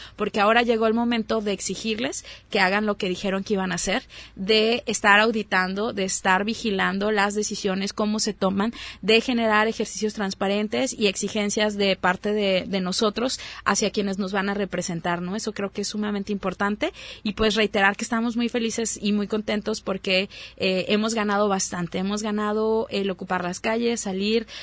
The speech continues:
demostrar que podemos hacer cosas maravillosas cuando nos organizamos y, pues, este es el primer paso y la primera semilla que sembramos en nuestro distrito. Entonces, pues, muy felices y agradecidos con todas las personas que nos ven en esta tarde. Saludos a todos, eh,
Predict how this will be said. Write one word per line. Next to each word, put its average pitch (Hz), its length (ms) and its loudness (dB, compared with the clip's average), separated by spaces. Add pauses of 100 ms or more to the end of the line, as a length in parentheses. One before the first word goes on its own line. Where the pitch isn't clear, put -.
(120)
demostrar 190 440 0
que 220 140 -2
podemos 214 300 0
hacer 214 200 -4
cosas 220 360 -4
maravillosas 190 480 0
cuando 190 220 -2
nos 185 180 -4
organizamos 196 720 -2 (260)
y, 214 100 0
pues, 214 200 0
este 226 180 -4
es - 80 -2
el 220 140 0
primer 202 340 -2
paso 208 240 -2
y 208 80 0
la 196 140 -4
primera 196 340 -2
semilla 196 320 -2
que 196 120 -8
sembramos 185 500 -2
en 196 60 -4
nuestro 185 260 -4
distrito. 254 480 -4
Entonces, 202 500 -4 (240)
pues, 214 180 0
muy 208 120 0
felices 202 420 -2
y 202 60 2
agradecidos 185 500 2
con 196 140 -4
todas 185 140 2
las 185 120 0
personas 185 420 -4
que 196 120 -4
nos 180 160 -4
ven 185 160 -2
en 185 120 -2
esta 180 220 -4
tarde. 185 220 2 (100)
Saludos 185 400 -2
a 202 60 -8
todos, 208 360 -4 (320)
eh, 180 440 2